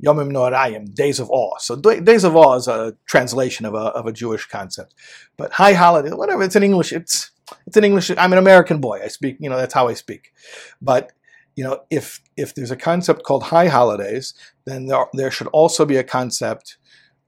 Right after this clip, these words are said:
of the highest holidays. So if the high holidays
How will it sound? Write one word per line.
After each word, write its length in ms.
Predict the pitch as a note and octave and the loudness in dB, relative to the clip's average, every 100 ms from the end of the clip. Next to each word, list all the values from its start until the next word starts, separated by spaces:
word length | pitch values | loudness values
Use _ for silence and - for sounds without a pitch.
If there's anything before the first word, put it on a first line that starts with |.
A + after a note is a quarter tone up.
| _ | _
of 280 | B2+ A#2 A#2 | -12 -10 -10
the 80 | |
highest 540 | - - A3+ F#3 D3+ - | -4 6 6 6 2 0
holidays. 800 | C3 G#2+ G#2 - - - - - _ _ _ _ _ _ _ _ _ _ _ _ _ _ _ _ _ - | 0 0 -6 -12 -14 -16 -16 -16 _ _ _ _ _ _ _ _ _ _ _ _ _ _ _ _ _ -8
So 240 | C#3+ B2 | -2 -2
if 100 | A2 | -2
the 80 | C3 | 2
high 220 | E3+ G3 | 4 6
holidays 680 | E3+ D3+ C3 A#2+ A2+ A2 | 6 4 4 -2 -4 -10